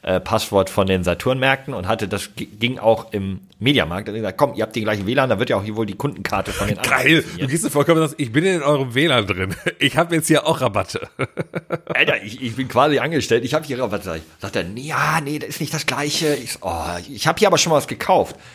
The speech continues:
Speaker 1: Ich bin bei euch im System. Ja, nee, um dir Rabatt geben zu können, musst du so eine Karte haben. Ich so, oh, muss ich jetzt wirklich hier all meine Daten angeben? Noch
Speaker 2: Aber
Speaker 1: so
Speaker 2: die haben sie doch eh schon, die
Speaker 1: Plastikkärtchen
Speaker 2: ganzen
Speaker 1: bekommen?
Speaker 2: Daten.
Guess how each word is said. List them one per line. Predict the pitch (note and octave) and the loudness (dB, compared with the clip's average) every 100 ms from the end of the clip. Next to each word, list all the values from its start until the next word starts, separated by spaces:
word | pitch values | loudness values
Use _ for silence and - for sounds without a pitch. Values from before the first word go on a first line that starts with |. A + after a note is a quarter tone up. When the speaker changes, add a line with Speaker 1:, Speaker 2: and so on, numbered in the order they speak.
| - | -8
Speaker 1:
Ich | - | -4
bin | E3+ | 4
bei | D3+ | 4
euch | D3+ | 4
im | C#3+ | -2
System. | C3 - C#3+ C3 | -4 0 0 0
Ja, | G2 A2 E3 E3 C3+ | -6 -2 2 2 0
nee, | D3+ E3+ | -4 -2
um | D#3 F#3+ | -2 -2
dir | E3 D3 | 0 0
Rabatt | C3+ D3 - | 0 -2 -2
geben | D#3+ D3 | -4 -4
zu | D3 | -6
können, | C#3+ | -4
musst | D3 D3 | -6 -6
du | D#3 | -6
so | |
eine | C3+ | -4
Karte | C3 - A2+ - G2 | -4 -2 -2 -2 -4
haben. | - | -6
Ich | - | -8
so, | F#2 - - - - C#3+ C#3+ D3 D3 - | -8 -10 -20 -18 -14 -12 -10 -8 -10 -6
oh, | C#3+ D#3 F3 F3+ F3+ | 2 4 4 4 2
muss | E3 D#3 | 0 0
ich | F3 | 0
jetzt | E3+ D#3 | 0 2
wirklich | G#3 - | 2 2
hier | D#3+ | -2
all | D#3+ | -2
meine | D3 G2 | -4 -2
Daten | D#3 E3 E3 | 2 2 0
angeben? | C#3 D#3+ D3+ D3+ | -8 -8 -8 -6
Noch | D3+ | -4
Speaker 2:
Aber | D3+ | 0
Speaker 1:
so | A2+ | 2
Speaker 2:
die | A2+ | 4
haben | E2+ F#3 | 2 2
sie | A2+ | 2
doch | G#2 | 2
eh | C#3 | 4
schon, | D#3 | 2
die | G2 | 0
Speaker 1:
Plastikkärtchen | E2 | 0
Speaker 2:
ganzen | F#2 - | -2 0
Speaker 1:
bekommen? | D3 | -2
Speaker 2:
Daten. | F#2 G2 | -2 -8